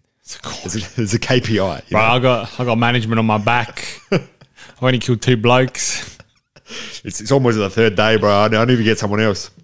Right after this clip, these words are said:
Speaker 2: But hey.
Speaker 1: We're here.
Speaker 2: We're here. And let me tell you, I know that, you know, particular terms and conditions have changed again. So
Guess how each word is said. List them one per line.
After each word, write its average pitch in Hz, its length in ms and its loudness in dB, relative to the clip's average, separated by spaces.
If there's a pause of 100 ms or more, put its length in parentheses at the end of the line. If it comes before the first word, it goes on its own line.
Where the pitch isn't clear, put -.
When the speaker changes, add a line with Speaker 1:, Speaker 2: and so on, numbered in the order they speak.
(500)
Speaker 2:
But 98 120 -6
hey. 85 200 -8 (1000)
Speaker 1:
We're 101 120 -2
here. 92 200 -6 (180)
Speaker 2:
We're 82 140 -6
here. 76 180 -10 (380)
And 98 120 -2
let 123 80 4
me 120 60 0
tell 107 160 0
you, 80 160 -2 (800)
I 113 120 -2
know 120 340 4
that, 104 360 -2
you 104 80 -8
know, 90 240 -2 (160)
particular 104 360 -4
terms 101 300 -4
and 92 100 -4
conditions 92 400 -6
have 98 180 -6
changed 98 380 -4
again. 87 340 -6
So 82 300 -6